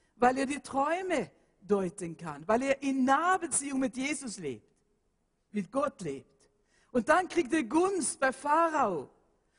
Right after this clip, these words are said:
und wird der zweite Mann des Landes. Was für Gunst!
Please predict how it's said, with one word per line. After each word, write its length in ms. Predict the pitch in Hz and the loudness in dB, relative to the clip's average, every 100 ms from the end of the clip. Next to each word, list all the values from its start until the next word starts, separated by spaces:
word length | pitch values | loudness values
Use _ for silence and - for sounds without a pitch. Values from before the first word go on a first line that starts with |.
| _ | _
und 180 | 269 208 | -2 -2
wird 160 | 285 294 | -2 0
der 120 | 247 | 0
zweite 580 | - 247 269 349 - 330 | 2 4 4 0 -2 -2
Mann 320 | 294 294 302 | 0 0 0
des 220 | 311 - | -4 0
Landes. 760 | 285 302 294 151 - - - _ _ _ _ _ _ _ _ _ _ _ _ _ _ _ _ _ _ _ _ _ _ _ _ _ _ _ _ _ _ | 0 0 -2 -4 -4 -6 -8 _ _ _ _ _ _ _ _ _ _ _ _ _ _ _ _ _ _ _ _ _ _ _ _ _ _ _ _ _ _
Was 280 | 294 392 - | 0 2 -4
für 160 | 311 | -6
Gunst! 800 | 226 370 427 262 - - - - | 2 2 4 0 -4 -10 -14 -20